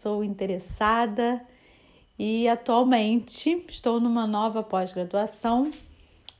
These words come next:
em Literatura Brasileira de Autoria Feminina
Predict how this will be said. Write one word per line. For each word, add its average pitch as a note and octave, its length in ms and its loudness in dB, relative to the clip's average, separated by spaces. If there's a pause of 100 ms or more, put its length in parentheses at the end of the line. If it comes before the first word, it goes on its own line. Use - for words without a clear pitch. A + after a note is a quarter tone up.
(120)
em G#3 480 -2 (380)
Literatura A3 800 2
Brasileira A3 840 2
de G3+ 140 -4
Autoria G3 480 -2
Feminina G3+ 960 0